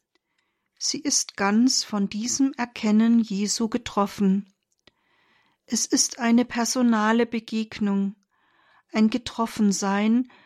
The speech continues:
von einer vorbehaltlosen Annahme. Mit dieser Begegnung im Innersten beginnt ihre Heilung. Sie ist von dieser Zuwendung so berührt,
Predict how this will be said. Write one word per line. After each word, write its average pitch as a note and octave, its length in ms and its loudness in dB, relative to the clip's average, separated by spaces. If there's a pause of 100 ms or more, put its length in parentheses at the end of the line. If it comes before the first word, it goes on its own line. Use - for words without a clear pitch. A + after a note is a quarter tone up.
(280)
von G#3 260 -4
einer G3 300 0
vorbehaltlosen A3+ 1400 0
Annahme. G3 760 4 (1500)
Mit - 180 -4
dieser D4+ 300 4
Begegnung G#3+ 1000 -4 (340)
im A3 160 4
Innersten G#3+ 880 0 (400)
beginnt G#3+ 580 0
ihre A3+ 320 0
Heilung. G#3 680 2 (1080)
Sie - 260 -4
ist - 220 -4
von C4 240 4
dieser B3+ 400 -2
Zuwendung G3+ 880 -2 (380)
so A3+ 340 0
berührt, A#3 720 2